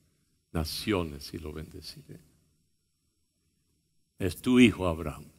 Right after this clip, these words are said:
Tú no puedes hacer nada en esto. Esa es la cosa de Dios, ¿no ve? Que, que, que, que en las situaciones más desafortunadas, injustas, donde no tenemos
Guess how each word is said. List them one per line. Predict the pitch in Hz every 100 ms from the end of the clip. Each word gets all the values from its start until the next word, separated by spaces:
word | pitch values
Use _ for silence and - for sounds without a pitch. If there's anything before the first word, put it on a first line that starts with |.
| _ _ _ _ _ _ _ _ _ _ _ _ _ _ _ _ -
Tú | 98
no | 95
puedes | 90 101
hacer | 98 90 -
nada | 87 85 87 85
en |
esto. | 76 71 - - _ _ _ _ _ - - -
Esa | 113 - 131
es |
la | 117
cosa | 101 104 92 107
de | 92
Dios, | 87 87
¿no | 87
ve? | 90 92 - - - -
Que, | - 85 - 120
que, | - - 107 -
que, | - 104 90
que | - -
en | 95
las | 95 95
situaciones | - - - - 113 120
más | 110 110 - - -
desafortunadas, | 110 98 107 - - 90 78 - 85 80 101 98 92 - - - - - _ _ _ _ _ _ _
injustas, | - 92 78 - 143 143 - - - 87
donde | 95 87 92 - - - -
no | 110 120
tenemos | - 131 127 131 131 123 -